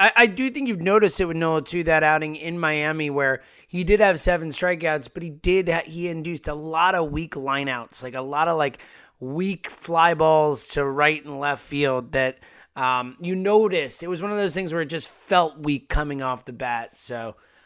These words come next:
uh, I think that's clearly something he's emphasizing as well. Um, Jack,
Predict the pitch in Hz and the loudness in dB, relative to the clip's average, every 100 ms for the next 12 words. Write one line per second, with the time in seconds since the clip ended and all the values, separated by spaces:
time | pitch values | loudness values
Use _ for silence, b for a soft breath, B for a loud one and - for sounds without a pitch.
0 | b 139 143 147 156 147 139 - - 135 | b -8 -6 -4 -4 -2 -2 -2 -4 -4
1 | 131 120 127 127 120 113 120 113 120 113 | -4 -4 -4 -4 -8 -8 -10 -10 -10 -10
2 | 107 110 107 - 107 120 113 - B B | -10 -14 -16 -18 -12 -8 -8 -12 B B
3 | - 156 151 156 143 208 202 170 - - | -2 4 4 2 6 10 10 10 4 -14